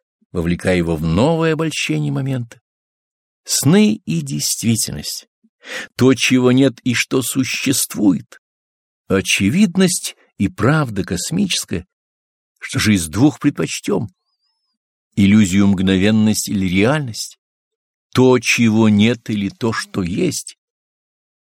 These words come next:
То, чего нет, видим явно и яро.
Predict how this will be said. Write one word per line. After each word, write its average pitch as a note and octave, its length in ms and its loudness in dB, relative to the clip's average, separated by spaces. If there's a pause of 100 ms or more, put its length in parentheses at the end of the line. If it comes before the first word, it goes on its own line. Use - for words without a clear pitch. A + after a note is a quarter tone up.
(560)
То, G#3+ 240 6
чего F3+ 360 2
нет, F#3+ 380 0
видим D#3 400 -2
явно C#3+ 500 0
и - 200 -6
яро. B2+ 600 0